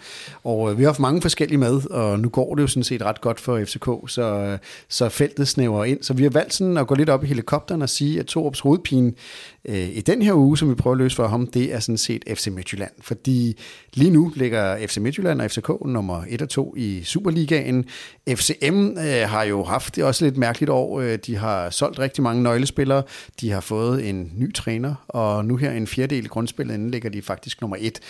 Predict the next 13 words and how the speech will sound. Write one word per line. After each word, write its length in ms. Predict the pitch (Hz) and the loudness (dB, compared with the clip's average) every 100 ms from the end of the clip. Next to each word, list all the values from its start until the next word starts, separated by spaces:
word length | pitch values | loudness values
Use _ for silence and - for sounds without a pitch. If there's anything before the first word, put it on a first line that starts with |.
| - - - | -20 -16 -6
og 120 | 98 | -4
har 220 | 98 90 | -2 -4
faktisk, 440 | - 104 113 - - | -4 -4 -2 -4 -4
øh, 420 | 104 101 90 - | -6 -4 -6 -6
jo 160 | 110 98 - | -8 -8 -8
skrabet 440 | - 107 95 107 | -4 -2 -2 -2
de 60 | 113 | -2
point 280 | 127 120 | 0 0
hjem 200 | 117 117 | 0 -4
sammen, 300 | 113 127 123 | -2 -2 -2
som 160 | 127 113 | -2 -2
de 100 | 107 | -4
skulle. 340 | - 131 131 | 2 4 4